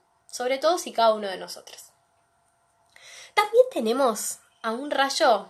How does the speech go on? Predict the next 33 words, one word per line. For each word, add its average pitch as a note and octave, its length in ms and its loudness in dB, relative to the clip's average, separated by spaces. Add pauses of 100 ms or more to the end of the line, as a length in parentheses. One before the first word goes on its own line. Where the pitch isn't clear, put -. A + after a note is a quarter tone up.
(160)
que - 60 -20
está B3 220 0
en C4 80 0
el, A3+ 120 -2
siempre C4+ 280 -6
está B3+ 140 -6
en A#3 40 -6
el G#3+ 140 -6
trending G#3 400 -8
topic G3 340 -8
de G3+ 80 -16
todos G#3 180 -2
los F#3+ 100 -8
pedidos G3+ 340 -6
metafísicos, D4+ 580 -2 (380)
que D4 80 -4
es D#4+ 100 -2
el E4+ 100 4
rayo D4+ 440 2
color A#3 240 -2
violeta. G3+ 360 -6 (920)
El F4+ 120 2
violeta G#4 440 4
viene C4+ 240 -4
de A3+ 40 -4
la G3+ 120 -6
mano G3+ 180 -6
del C4 140 -2
arcángel F#3+ 640 -8
Zadkiel, A#3 640 -4 (280)
¿sí? - 240 -14 (120)
Es G4+ 160 -10
transformación, G3+ 920 -6